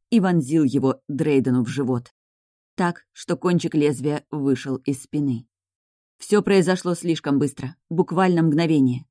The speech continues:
Мел не успела даже моргнуть, а Кристис, прошедший всю войну,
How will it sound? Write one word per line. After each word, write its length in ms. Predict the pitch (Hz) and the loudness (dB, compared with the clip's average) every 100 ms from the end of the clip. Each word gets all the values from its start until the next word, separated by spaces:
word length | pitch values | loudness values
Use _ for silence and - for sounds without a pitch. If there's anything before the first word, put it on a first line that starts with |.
| _ _ | _ _
Мел 240 | 180 196 190 | -2 0 2
не 120 | 185 | 2
успела 420 | 165 - 196 175 | 0 0 0 0
даже 220 | 165 165 | 0 0
моргнуть, 500 | 175 196 185 208 156 _ _ | 0 0 2 0 0 _ _
а 100 | - | -6
Кристис, 460 | 175 185 185 127 - | -4 -4 -6 -10 -6
прошедший 500 | 160 165 170 - 143 | -6 -4 -6 -4 -6
всю 220 | - 185 | 0 0
войну, 400 | 151 156 185 160 | 2 2 0 -2